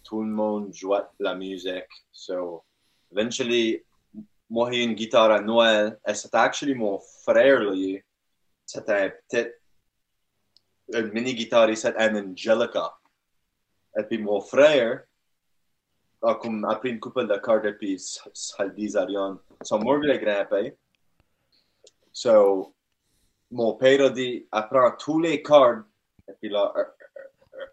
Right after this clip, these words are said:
euh, je t'achèterai une électrique guitare. So, je suis comme, « Ben, tu as appris t-,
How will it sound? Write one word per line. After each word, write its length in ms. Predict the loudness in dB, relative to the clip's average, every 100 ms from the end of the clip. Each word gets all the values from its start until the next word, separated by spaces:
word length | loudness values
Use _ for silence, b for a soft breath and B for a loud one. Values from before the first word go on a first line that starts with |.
| _ -6
euh, 80 | -6
je 80 | -4
t'achèterai 640 | -6 -6 -8 0 0 2
une 180 | -2 -2
électrique 480 | -2 -4 -4 -12 -12
guitare. 580 | -12 -10 -10 -12 -18 _ _ _ _ _
So, 80 | -20
je 40 | -18
suis 140 | -16
comme, « 260 | -14 -14 -4
Ben, 360 | 2 2 0 -8 _ _
tu 100 | -12
as 80 | -10
appris 340 | -8 -10 -10 -16
t-, 80 | _